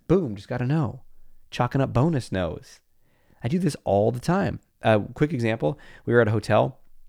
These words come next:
not that long ago, and I, one of the most common things I do when, when I'm at a hotel is to ask for a late checkout. 'Cause why not? Just don't have to rush out the doors quickly.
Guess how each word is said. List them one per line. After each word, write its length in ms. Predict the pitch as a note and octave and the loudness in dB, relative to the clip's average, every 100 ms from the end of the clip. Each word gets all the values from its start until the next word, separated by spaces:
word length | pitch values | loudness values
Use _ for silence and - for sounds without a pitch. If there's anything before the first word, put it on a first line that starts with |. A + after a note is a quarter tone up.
| - - _ _ _ - | -20 -20 _ _ _ -2
not 180 | G#2 | 0
that 140 | G2 F2 | 2 0
long 160 | F2+ | -2
ago, 320 | F2 G2+ D3+ - - - _ - | 0 0 0 -2 -18 -20 _ -10
and 380 | C3+ F#2 F2 E2+ | -2 0 0 -2
I, 300 | F#2+ F#2 E2+ - | -2 0 -2 -4
one 140 | G#2+ F#2 | -2 0
of 60 | |
the 80 | E2+ | -2
most 200 | E2 E2 | -4 -6
common 240 | F#2 F2 | -6 -4
things 160 | F2 F2 | -4 -4
I 80 | F2 | 0
do 120 | F#2 | 0
when, 200 | F2 E2+ - | 0 -2 -6
when 160 | F#2 | -4
I'm 100 | E2+ | -4
at 60 | E2 | -4
a 80 | F2 | -6
hotel 380 | F2+ F#2 C3+ | -6 -6 -4
is 60 | C3+ | -4
to 120 | - | -6
ask 240 | E2 - - | -6 -8 -6
for 100 | G2 | -4
a 60 | |
late 160 | A2+ C#3+ | -4 -4
checkout. 480 | - F3+ C#3+ F#2+ - _ _ _ _ _ _ _ _ _ _ _ _ _ | -4 -4 -4 -6 -10 _ _ _ _ _ _ _ _ _ _ _ _ _
'Cause 300 | - B2+ A2 - - | -2 -2 -2 -10 -6
why 240 | A#2 B2+ | -2 0
not? 260 | D#3+ D#3+ - _ | 0 -2 -8 _
Just 140 | - - | -20 -8
don't 100 | G2+ | -6
have 80 | G2+ | -2
to 100 | G2 | 0
rush 220 | G#2+ - | 2 0
out 140 | A#2 | -2
the 80 | G2+ | -2
doors 300 | - F#3+ - | -4 -4 -6
quickly. 440 | - - - C3+ | -10 -10 -12 -14